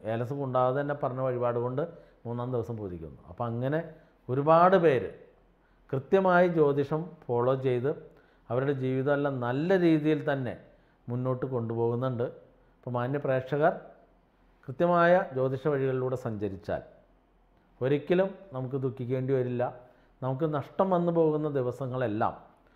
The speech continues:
ഒരു വയസ്സ് പോകുമ്പോൾ ആ ഒരു വയസ്സ് നമുക്ക് നഷ്ടം സംഭവിച്ചു എന്നുള്ള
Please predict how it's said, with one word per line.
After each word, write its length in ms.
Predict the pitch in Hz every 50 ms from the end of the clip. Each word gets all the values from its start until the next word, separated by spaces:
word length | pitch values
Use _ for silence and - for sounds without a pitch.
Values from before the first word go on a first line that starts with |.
| _ _ _ _
ഒരു 100 | 131 135
വയസ്സ് 360 | 143 139 131 131 139 135 - 165
പോകുമ്പോൾ 400 | 160 156 147 143 143 143 139 135
ആ 140 | 123 127 143
ഒരു 180 | 156 170 165
വയസ്സ് 460 | 160 151 143 135 139 135 135 - 175 196 - - - - - _ _ _ - -
നമുക്ക് 340 | 135 139 135 135 - 165 160 165 165 - - -
നഷ്ടം 580 | 127 123 123 - - - _ - 185 185 180 180 180 -
സംഭവിച്ചു 760 | 143 131 131 131 131 131 123 127 117 113 - - - 135 117 - - - - _ _ _ _ _ _ _ - 123
എന്നുള്ള 340 | 131 151 165 175 170 165